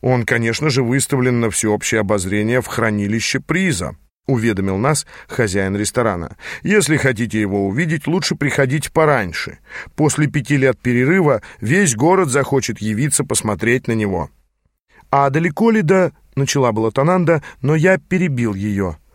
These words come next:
"У вас есть целое хранилище для призов?" спросил я, сделанный небрежностью. "И сколько же там призов?"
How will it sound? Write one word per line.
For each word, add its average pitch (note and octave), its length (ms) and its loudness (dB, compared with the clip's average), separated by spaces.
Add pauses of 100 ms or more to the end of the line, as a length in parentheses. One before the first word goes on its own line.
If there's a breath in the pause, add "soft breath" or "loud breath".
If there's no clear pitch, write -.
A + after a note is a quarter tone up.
(440 soft breath)
"У A2+ 100 0
вас B2+ 300 2
есть C3+ 300 0
целое A#2+ 320 2
хранилище B2+ 640 0
для D3+ 220 2
призов?" C3 580 -2 (140)
спросил A#2 500 -2
я, A2 200 2
сделанный G2+ 420 -2
небрежностью. G2+ 760 -2 (240 loud breath)
"И D3 100 -2
сколько F3+ 340 0
же D#3+ 120 2
там E3+ 180 0
призов?" C3+ 500 -2